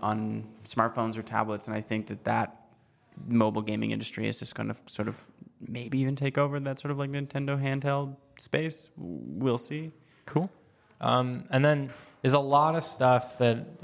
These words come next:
Speaker 2: well, not a lot of, a lot of stuff, but there's a few products that I mentioned towards the end of my story. Um, a, possibly a new nine point seven inch entry-level iPad, a sixteen inch redesigned MacBook with smaller bezels, which I think is long overdue. Um,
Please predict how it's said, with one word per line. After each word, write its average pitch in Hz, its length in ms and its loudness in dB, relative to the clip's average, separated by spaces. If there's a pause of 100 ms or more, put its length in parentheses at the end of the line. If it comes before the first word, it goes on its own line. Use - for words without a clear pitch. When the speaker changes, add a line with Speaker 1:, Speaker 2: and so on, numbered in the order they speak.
Speaker 2:
well, 135 120 -2
not 143 180 6
a 120 40 6
lot 110 200 6
of, 110 220 2
a - 20 -2
lot 110 200 2
of 107 60 -2
stuff, - 220 -2
but 117 80 -2
there's 113 160 2
a 117 60 4
few 117 560 4 (220)
products 107 340 -2
that 113 80 -2
I 107 40 0
mentioned 113 360 -2
towards 110 220 -2
the 113 100 -4
end 117 100 0
of 110 80 0
my 110 120 2
story. 107 480 -2 (580)
Um, 104 460 -2
a, - 80 -4
possibly 110 480 -2
a 104 40 -2
new 104 200 -4
nine 104 180 -4
point 101 220 -8
seven 104 200 -2
inch 101 200 -6
entry-level 104 520 -6
iPad, 117 540 2 (400)
a 110 60 -4
sixteen 117 440 0
inch 110 280 0
redesigned 107 440 0
MacBook 113 500 2 (180)
with 113 100 -6
smaller 104 380 -2
bezels, 117 420 2
which 107 160 -6
I 113 60 0
think 107 200 -6
is 107 140 -6
long 104 480 -4
overdue. 117 540 2 (580)
Um, 104 540 -2